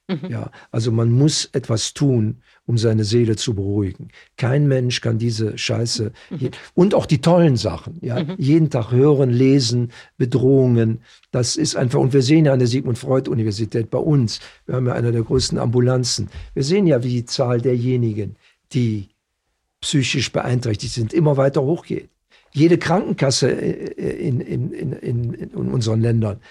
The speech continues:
Speaker 2: kann das belegen. Ja.
Speaker 1: Mhm.
Speaker 2: Das, unser Hirn macht das nicht mit,
Speaker 1: Mhm.
Speaker 2: auch bei denen, die glücklich sind. Bei
Speaker 1: Jetzt
Speaker 2: die
Speaker 1: sagen aber
Speaker 2: zufrieden sind.
Speaker 1: andere, unser Hirn macht auch, also mittlerweile ist ja der teuerste Immobilienplatz der auf unserem Handy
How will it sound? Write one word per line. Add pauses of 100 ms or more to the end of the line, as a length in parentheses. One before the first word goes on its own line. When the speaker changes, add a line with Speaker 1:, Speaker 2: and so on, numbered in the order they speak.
(220)
Speaker 2:
kann
das
belegen.
Ja.
Speaker 1:
Mhm. (220)
Speaker 2:
Das,
unser
Hirn
macht
das
nicht
mit,
Speaker 1:
Mhm. (400)
Speaker 2:
auch
bei
denen,
die
glücklich
sind. (340)
Bei
Speaker 1:
Jetzt
Speaker 2:
die
Speaker 1:
sagen
aber
Speaker 2:
zufrieden
sind.
Speaker 1:
andere,
unser
Hirn
macht
auch,
also
mittlerweile
ist
ja
der
teuerste
Immobilienplatz
der
auf
unserem
Handy